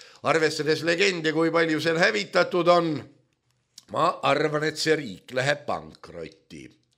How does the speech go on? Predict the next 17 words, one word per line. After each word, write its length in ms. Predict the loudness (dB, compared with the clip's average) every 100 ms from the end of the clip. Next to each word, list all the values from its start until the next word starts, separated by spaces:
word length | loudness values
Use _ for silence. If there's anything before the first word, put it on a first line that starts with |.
| _ _ -20 _ 2
Lahinglennuki 1120 | 4 4 0 -2 0 2 2 0 -4 -2 0 2
hävitamise 760 | 2 0 -6 -4 -4 -4 -4 -2 -2
eest 420 | -4 -8 -14 -12 -8
sada 680 | 2 2 4 4 4 2 -2 -8
miinimumpalka 1300 | -6 -2 -2 -2 -4 0 0 0 -4 -2 0 0
ehk 320 | -2 -2 -4 -8
sada 240 | -4 0 0
kakskümmend 680 | -2 -6 -6 -4 -2 -2 -4
üks 320 | -4 -14 -8
tuhat 400 | 0 2 0 -4
grivnat, 640 | -4 -2 0 -4 -12 -14 -16
see 160 | -14
on 80 | -12
kuus 400 | -12 -12 -12 -12
tuhat 400 | -8 -6 -8 -8
seitsesada 720 | -8 -8 -10 -8 -8 -8 -8
eurot. 460 | -6 -6 -8 -16